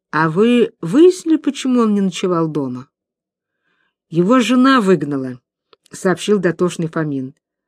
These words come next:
«за то, что он проиграл зарплату на бегах. Раз он на бегах играет, он человек азартный, и убить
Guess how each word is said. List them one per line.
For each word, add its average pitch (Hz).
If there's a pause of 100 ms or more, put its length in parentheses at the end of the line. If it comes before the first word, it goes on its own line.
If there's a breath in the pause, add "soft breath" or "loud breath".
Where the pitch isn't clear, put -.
(100)
«за 196
то, 269
что -
он 233
проиграл 214 (120)
зарплату 196
на 190
бегах. 165 (880)
Раз 226
он 185
на 175
бегах 151
играет, 254
он 165
человек 170
азартный, 160 (800)
и 175
убить 180